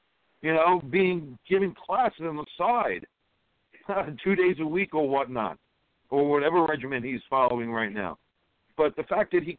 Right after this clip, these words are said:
came woefully unprepared, a-, and that they would acknowledge this publicly in a press, "Yeah, we're teaching them baseball as we speak."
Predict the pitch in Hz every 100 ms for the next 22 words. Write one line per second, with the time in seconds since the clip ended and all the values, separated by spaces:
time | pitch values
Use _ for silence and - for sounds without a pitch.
0 | - 180 208 160 - _ 196 139 156 208
1 | 226 196 170 160 175 165 _ - 151 120
2 | - - 196 208 110 69 - _ _ _
3 | _ _ _ _ _ _ _ _ _ 165
4 | 156 165 156 156 143 147 143 - 160 151
5 | 151 147 135 117 131 175 226 190 120 139
6 | - - - 208 180 - 135 127 107 101
7 | 151 196 - 127 107 143 113 104 - 156
8 | 151 170 151 123 123 143 - _ 107 85
9 | - _ _ _ _ 117 117 117 110 -
10 | 113 104